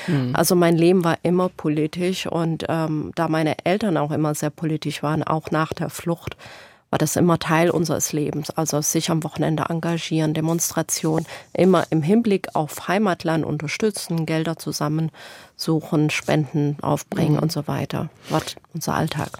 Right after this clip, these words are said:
Speaker 1: Na, und was Sie jetzt eben da vorhin gesagt haben, Ihr Demokratiemoment, äh, kann man jetzt natürlich noch besser einordnen, ne? Wenn man
Speaker 2: Mhm.
Speaker 1: weiß, also so, äh, wie, wie Sie das dann genießen, in Anführungsstrichen,
Speaker 2: Ja.
Speaker 1: wenn, wenn jemand laut demonstrieren darf, ohne
Speaker 2: Ja.
Speaker 1: dass er sa-, mm,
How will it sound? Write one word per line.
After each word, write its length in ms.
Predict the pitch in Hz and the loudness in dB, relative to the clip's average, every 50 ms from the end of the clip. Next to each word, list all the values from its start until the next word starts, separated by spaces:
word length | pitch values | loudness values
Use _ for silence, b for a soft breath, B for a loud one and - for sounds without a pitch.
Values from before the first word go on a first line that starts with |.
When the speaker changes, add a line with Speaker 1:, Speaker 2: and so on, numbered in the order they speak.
| - _ - | -4 _ 4
Speaker 1:
Na, 140 | 196 202 | 6 6
und 140 | - 202 175 | 8 6 6
was 100 | 208 202 | 6 6
Sie 80 | - 220 | 6 6
jetzt 160 | 208 185 - | 4 4 4
eben 200 | - 190 190 190 | 2 2 2 2
da 140 | 185 185 170 | 2 2 0
vorhin 380 | - - - 185 185 196 202 | -2 0 2 4 4 4 4
gesagt 320 | 185 185 175 190 165 - - | 2 2 0 -2 -4 -4 -4
haben, 120 | 170 - | -2 0
Ihr 120 | 156 175 165 | 0 0 2
Demokratiemoment, 960 | 175 170 170 165 - 170 165 - - 196 185 170 160 156 156 151 156 156 B B B B B B | 2 0 0 0 -2 -4 -6 -4 -2 0 0 0 2 2 2 2 0 0 B B B B B B
äh, 80 | - 156 | -10 -4
kann 160 | - 190 170 | 0 2 2
man 80 | 165 | 4
jetzt 160 | 156 160 160 - | 4 2 2 0
natürlich 260 | 170 - - 165 151 | 0 0 0 0 0
noch 140 | 165 160 - | 0 0 0
besser 280 | - 151 - 165 - | -2 -2 0 0 0
einordnen, 520 | - 165 160 156 - 135 131 - - 156 160 | 0 2 0 0 0 -2 -4 -2 -2 0 0
ne? 100 | 208 214 | 2 2
Wenn 100 | 175 156 | 2 2
man 140 | 151 151 | 2 2
Speaker 2:
Mhm. 60 | 151 151 | 2 2
Speaker 1:
weiß, 300 | 151 147 151 151 147 - | 2 2 2 0 0 -2
also 340 | - 156 151 160 160 156 | -4 -2 -2 0 0 0
so, 460 | 147 147 156 151 147 147 147 147 143 - | 0 0 0 0 2 2 2 0 -2 -2
äh, 220 | - 156 147 143 143 | -2 -2 -2 -2 -4
wie, 300 | 151 156 151 151 143 - | -4 -4 -4 -4 -4 -2
wie 100 | 156 156 | -2 -2
Sie 160 | 147 151 160 | -2 -2 -2
das 200 | - 143 147 - | 0 0 0 0
dann 200 | - 143 147 - | 0 0 0 -2
genießen, 880 | - 147 127 - 147 151 151 143 147 160 175 208 208 - 196 185 185 196 | -4 -6 -4 0 2 2 4 4 4 4 4 4 4 4 4 4 2 2
in 140 | 196 - | 0 -2
Anführungsstrichen, 640 | 160 175 180 - - 170 165 - - 165 160 170 185 | -4 -4 -4 -4 -4 -4 -4 -2 -2 0 0 0 0
Speaker 2:
Ja. 60 | 170 | 2
Speaker 1:
wenn, 180 | 165 160 165 - B B B B - | 2 0 0 -2 B B B B 0
wenn 100 | 156 160 | 0 2
jemand 240 | 147 170 170 165 156 | 4 2 2 2 2
laut 220 | 151 135 135 - | 0 0 0 0
demonstrieren 500 | 143 151 160 151 - - - 175 160 143 | 0 0 0 -2 -2 -2 -2 0 0 0
darf, 340 | 131 127 123 135 - - - _ | -2 -2 -4 -6 -8 -12 -10 _
ohne 200 | - 165 165 165 | 0 4 4 4
Speaker 2:
Ja. 140 | 160 156 147 - _ | 4 4 0 -4 _
Speaker 1:
dass 160 | - 151 147 | -6 -4 -2
er 100 | 156 151 | -2 -2
sa-, 140 | 143 151 - | -2 -4 -4
mm, 320 | 165 160 156 156 165 165 | -4 -4 -2 -4 -4 -6